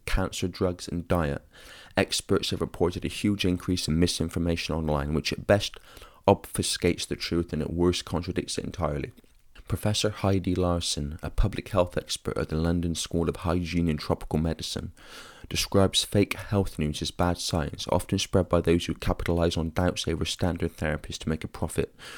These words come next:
from books, supplements and alternative services. To add to this, complex scientific research is often poorly translated in the social media sphere, while legitimate sources of information are mixed up with quackery.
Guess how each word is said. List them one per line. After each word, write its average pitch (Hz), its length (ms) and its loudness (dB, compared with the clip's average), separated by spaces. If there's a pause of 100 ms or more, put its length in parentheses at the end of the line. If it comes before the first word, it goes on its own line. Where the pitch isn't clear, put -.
(120)
from 80 200 -4
books, - 360 4
supplements 82 560 -2
and 82 100 0
alternative - 520 4
services. - 560 -2 (680)
To 107 180 6
add - 160 6
to 117 80 -2
this, 78 320 4
complex - 500 -2
scientific 98 540 -2
research - 420 -4
is - 60 -2
often 82 320 -2
poorly 98 320 0
translated 90 680 -4
in 82 80 -2
the 78 60 -4
social 87 360 -2
media 85 300 0
sphere, 80 420 -2 (340)
while 80 180 2
legitimate 87 520 -2
sources 85 380 -2
of 85 80 -2
information 80 560 -4
are 78 60 -2
mixed - 320 -4
up - 100 -4
with - 180 -4
quackery. - 540 -6